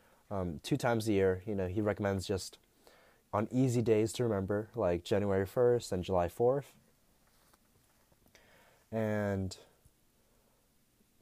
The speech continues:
yeah, that's about it. Just change it up every two times a year, semi-annually, based on how you feel about the market. Um,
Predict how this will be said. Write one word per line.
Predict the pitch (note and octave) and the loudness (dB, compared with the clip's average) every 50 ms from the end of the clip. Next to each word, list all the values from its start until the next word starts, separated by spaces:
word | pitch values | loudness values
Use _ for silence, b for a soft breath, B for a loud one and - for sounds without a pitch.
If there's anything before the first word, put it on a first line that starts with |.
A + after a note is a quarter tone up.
| _ | _
yeah, | - B2 C3+ B2 | -4 0 2 2
that's | A#2 A2 - - | 2 0 0 0
about | A#2+ B2 B2 B2 B2+ | 2 2 4 4 4
it. | A#2+ G2+ | 2 2
Just | A2 G#2+ G2 - - - _ - | 0 -2 -2 -6 -10 -18 _ -16
change | - - - B2 A#2+ B2 B2+ A#2 A#2+ | -16 -8 -6 -2 -2 -2 -2 -2 0
it | A2+ | 2
up | A2 G#2 G#2 G2+ - - | 4 4 4 2 0 -2
every | G2+ A2 A2 G#2 A2 A2+ A2+ A2+ A2+ G#2 - - - | -2 -2 -2 0 0 0 2 2 0 -2 -4 -10 -8
two | - C3+ | -6 -4
times | B2+ C3+ B2 B2 A2+ A2+ | -2 -2 -2 -2 0 0
a | |
year, | A2 G2+ G2+ | 0 0 0
semi-annually, | F#2+ - A2+ G#2+ A#2 G#2+ G2+ G2+ G2+ G2+ G2 G2 G2+ G2+ G2+ G2 - _ b b b b b b b b b b b b b b b b b b _ | 0 -4 -4 -4 -2 -2 -2 -2 -2 -2 -2 -2 -4 -4 -6 -8 -12 _ b b b b b b b b b b b b b b b b b b _
based | - A2+ G#2+ G#2 G2+ - - - | 2 4 4 4 4 2 0 0
on | G2+ F#2+ F#2 F2+ F#2 F2+ | 2 2 2 2 0 0
how | F2 G2 | -2 -2
you | G2+ G#2 G#2 F#2+ | -2 0 -2 -2
feel | - - A2+ G#2 | -2 0 0 0
about | F#2+ G2 F#2+ - | 2 0 -2 -2
the | - | -2
market. | G2 G2 G2+ G#2+ G#2+ - A2+ A2 A2+ A2 - _ _ _ _ _ _ _ _ _ _ _ _ _ _ _ b b b b b b b b b b b b b b _ _ _ _ _ _ _ _ _ _ _ _ _ _ | -2 -2 -2 -4 -2 -2 0 0 0 0 -2 _ _ _ _ _ _ _ _ _ _ _ _ _ _ _ b b b b b b b b b b b b b b _ _ _ _ _ _ _ _ _ _ _ _ _ _
Um, | G#2 G2+ G2 F#2+ F2+ F2 E2+ E2 E2 | -8 -8 -6 -6 -6 -6 -8 -10 -12